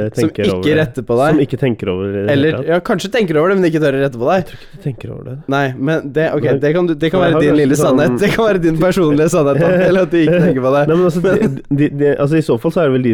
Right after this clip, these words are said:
Speaker 2: på jobben som må lide nå, da. Men altså, vi,
Speaker 1: Ja.
Speaker 2: vi har jo sånn, de, de sier jo ifra, og vi sier
Speaker 1: Jo, men
Speaker 2: vi
Speaker 1: hvis de,
Speaker 2: sier ifra.
Speaker 1: her er greia, hvis de ikke enten
Speaker 2: Ganske
Speaker 1: legger merke
Speaker 2: mye.
Speaker 1: til, eller ikke vil rette på deg når du sier
Speaker 2: Ja.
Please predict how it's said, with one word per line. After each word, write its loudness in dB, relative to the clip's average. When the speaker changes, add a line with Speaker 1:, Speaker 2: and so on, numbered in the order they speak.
Speaker 2:
på 4
jobben -2
som 0
må 2
lide -4
nå, 2
da. 0
Men 2
altså, -4
vi, 0
Speaker 1:
Ja. 2
Speaker 2:
vi 2
har 2
jo 0
sånn, 0
de, -12
de -2
sier -12
jo -6
ifra, -8
og -6
vi -10
sier -6
Speaker 1:
Jo, 4
men 2
Speaker 2:
vi 2
Speaker 1:
hvis -6
de, -2
Speaker 2:
sier -4
ifra. 0
Speaker 1:
her 2
er 0
greia, 0
hvis -2
de -2
ikke -2
enten -4
Speaker 2:
Ganske -2
Speaker 1:
legger 0
merke -2
Speaker 2:
mye. -2
Speaker 1:
til, -2
eller -4
ikke -4
vil -2
rette -8
på -4
deg -4
når -4
du -8
sier -2
Speaker 2:
Ja. 0